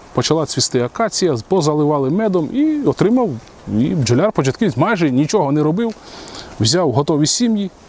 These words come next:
тільки накидав рамочок, бджоли все зробили самі. Ось і все. Якщо ви зараз придбаєте ці бджоли десь, навіть якогось бджоляра перевезете, ну, все ж таки там, е,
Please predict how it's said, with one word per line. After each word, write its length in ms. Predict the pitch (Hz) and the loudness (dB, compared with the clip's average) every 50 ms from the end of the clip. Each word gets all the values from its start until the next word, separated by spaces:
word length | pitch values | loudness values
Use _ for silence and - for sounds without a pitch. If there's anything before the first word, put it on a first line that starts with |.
| - - | -14 -4
тільки 260 | - 233 202 - 156 | -2 -2 0 2 0
накидав 380 | 139 131 - 156 143 139 139 175 | 0 2 0 0 2 2 2 2
рамочок, 420 | 220 233 113 107 - - 170 - - | 2 0 0 -2 -2 -4 -4 -4 -4
бджоли 320 | 117 113 151 190 220 220 | 0 0 2 2 2 0
все 320 | 185 - - - 165 180 175 | 0 -2 -2 -2 -2 0 2
зробили 340 | 156 147 143 156 160 160 | 0 2 2 2 2 2
самі. 340 | 143 - - 139 120 107 98 - - - - - - | 2 0 0 0 0 0 -2 -6 -12 -20 -20 -6 -2
Ось 180 | - - - | -2 0 0
і 40 | 214 | 0
все. 220 | 190 - - 110 - - - - - - - | 0 0 -2 -2 -4 -6 -14 -20 -8 -2 -2
Якщо 240 | 139 - - 247 | -2 0 0 2
ви 100 | 247 214 | 2 2
зараз 280 | 151 175 190 180 165 - | 2 2 0 0 -2 -4
придбаєте 580 | - - 160 147 143 165 175 175 160 - - 143 | -4 -4 -2 -2 0 0 0 0 0 -2 -2 -4
ці 180 | - - 175 | -2 -2 -2
бджоли 380 | 156 139 143 202 214 208 180 139 | 0 2 2 2 2 2 2 2
десь, 260 | 127 123 117 - - | 2 0 -2 -2 -2
навіть 240 | 147 143 135 127 139 | -2 -2 -2 -2 -2
якогось 240 | 127 - 151 135 123 | -2 0 0 0 0
бджоляра 360 | 113 147 143 139 127 120 110 | 0 0 2 2 2 0 -2
перевезете, 640 | - 151 139 156 165 175 165 190 208 202 - 127 - - - - - - - - - - - - - - - - - - - - | -2 -2 -2 0 0 2 2 0 0 -2 -2 -6 -10 -10 -16 -20 -20 -20 -20 -20 -20 -20 -18 -18 -18 -18 -18 -18 -18 -14 -6 0
ну, 200 | - - 285 277 | 2 2 4 4
все 240 | 202 - - 226 202 | 2 2 0 0 0
ж 100 | - - | 0 -2
таки 220 | 175 - - 143 | -2 -2 -2 -4
там, 440 | - - 170 160 156 147 139 131 127 | 0 0 0 0 2 2 2 2 0
е, 320 | 123 123 120 120 113 113 | 0 -2 -2 -2 -2 -4